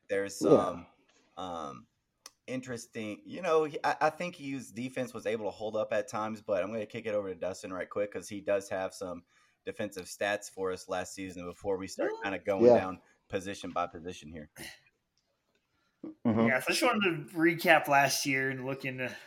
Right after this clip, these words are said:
Speaker 3: defense, and it's not great. <laughs>
Speaker 2: Yeah.
Speaker 3: Textbooks, like,
Speaker 2: Yeah.
Speaker 3: looking this stuff up, it hurt my eyes.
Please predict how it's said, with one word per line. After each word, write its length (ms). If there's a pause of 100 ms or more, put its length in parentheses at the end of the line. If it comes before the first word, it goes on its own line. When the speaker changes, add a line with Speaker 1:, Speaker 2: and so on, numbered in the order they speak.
(140)
Speaker 3:
defense, 500
and 120 (1120)
it's 120
not 220
great. 320
<laughs> 220 (600)
Speaker 2:
Yeah. 220
Speaker 3:
Textbooks, 580
like, 120
Speaker 2:
Yeah. 40
Speaker 3:
looking 240
this 140
stuff 280
up, 200
it 80
hurt 200
my 360
eyes. 300